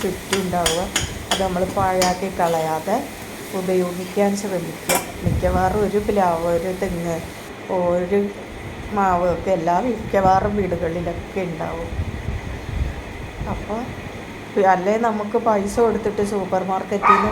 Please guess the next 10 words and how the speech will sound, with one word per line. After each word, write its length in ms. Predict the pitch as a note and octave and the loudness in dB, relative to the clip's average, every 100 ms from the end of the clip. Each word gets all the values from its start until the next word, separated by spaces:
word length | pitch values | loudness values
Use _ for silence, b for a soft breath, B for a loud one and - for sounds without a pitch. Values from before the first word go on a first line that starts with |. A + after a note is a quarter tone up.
| G3+ | 2
വാങ്ങിക്കാൻ 560 | F#3 E3+ E3+ - G3+ G3+ | 0 -2 -2 0 2 0
കിട്ടും. 300 | F3 - C#3 - - - - - - | -2 -4 -6 -8 -12 -10 2 4 4
പൊതുവേ 380 | - G3+ G3 A3 E4+ - - - - - - - - - - | 2 2 2 2 0 -4 -6 0 2 2 -4 -10 -10 -10 -8
ഒരു 260 | - A3 G#3 G#3 | -2 0 2 6
ജാ-, 360 | G3 F#3+ F#3 F#3+ G3 F#3 | 6 8 6 2 0 -2
ഇങ്ങനെ 300 | F#3 F#3 F#3 F3+ F3+ - - F3+ | 0 2 2 2 0 -2 -2 0
രാസവള 420 | F#3 E3+ F3+ F3+ F3+ | 2 2 0 0 0
പ്രയോഗമൊന്നും 640 | F#3 F3+ F3+ F#3 F#3 F3 F3 | 0 0 0 0 -2 -2 -2
നടത്താത്തൊരു 640 | E3+ - F3+ E3+ F#3 E3+ F3 | -4 -2 -2 -2 -2 -2 -2
പച്ചക്കറിയാണ്. 800 | D#3+ E3+ - F3+ E3+ E3 E3+ | -4 -6 -6 -4 -2 -4 -4